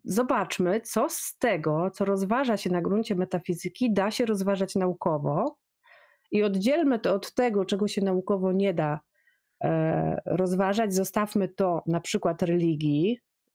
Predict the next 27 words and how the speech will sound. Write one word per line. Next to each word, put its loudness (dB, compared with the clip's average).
a 2
jeżeli 4
religii, 2
to -2
po -16
prostu -2
zostawmy 0
to -2
wiarze 2
człowieka, 0
że -4
każdy 0
człowiek -2
sam 0
będzie -2
mógł -2
sobie -4
na -6
te -10
pytania -4
odpowiadać. -2
Czyli 0
rozdzielmy 0
też -8
religię 0
od -6
nauki -2